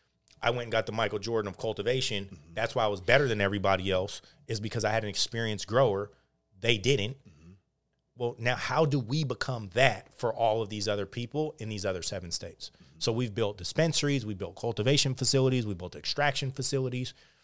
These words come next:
Speaker 1: um, in seven states and one country around the world. And Culture dot global, I put a dot global on that, is because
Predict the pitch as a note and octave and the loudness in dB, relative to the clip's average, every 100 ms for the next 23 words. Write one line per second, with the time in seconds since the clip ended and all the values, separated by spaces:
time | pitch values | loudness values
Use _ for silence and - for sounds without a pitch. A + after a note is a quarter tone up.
0 | _ _ - G#2 G2+ G#2 G#2 - A#2 A2+ | _ _ 4 6 6 2 2 2 2 2
1 | - A#2 A2+ - - A2 G#2+ G#2 G#2 - | 4 4 4 2 2 0 2 0 -4 -6
2 | A2 A2+ G#2+ A#2+ C3 A2 F2 _ F#2+ G#2+ | -2 -2 0 -2 0 -2 -4 _ -4 0
3 | G#2+ G#2+ G#2+ A#2+ - - A2 G#2+ G2 - | 0 0 0 0 -2 -8 -6 -6 -6 -14
4 | - - - - - - D3 D3+ C#3 B2 | -20 -20 -20 -14 -2 4 4 4 6 4
5 | G2 A2 B2+ A2+ G#2+ G2+ B2+ A#2 A2 A2 | 4 4 4 4 2 2 0 4 6 6
6 | E2 G2+ A#2 G#2 F#2+ F#2+ F#2+ - F#2+ F2+ | 6 2 2 2 0 -2 -4 -6 -8 -8
7 | - - G#2+ G2+ G2 | -10 -6 -4 -4 -4